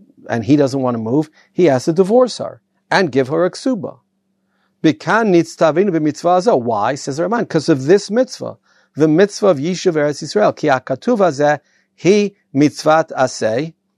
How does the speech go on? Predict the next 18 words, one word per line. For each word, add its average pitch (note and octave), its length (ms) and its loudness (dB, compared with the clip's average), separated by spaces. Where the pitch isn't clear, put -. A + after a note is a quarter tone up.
I C#3+ 60 -4
think D#3 140 2
this B2+ 100 -2
is B2 140 -10
classic D#3 380 0
Ramban. B2+ 340 -4
He A#2 80 -10
keeps F3+ 340 -8
making D3+ 320 -2
the B2 80 -6
same D#3 280 -4
point G3 360 0
because C#3 320 -2
he D3 160 2
already D3 280 4
knows D3+ 280 2
the D#3 140 2
opposition. C#3+ 680 -4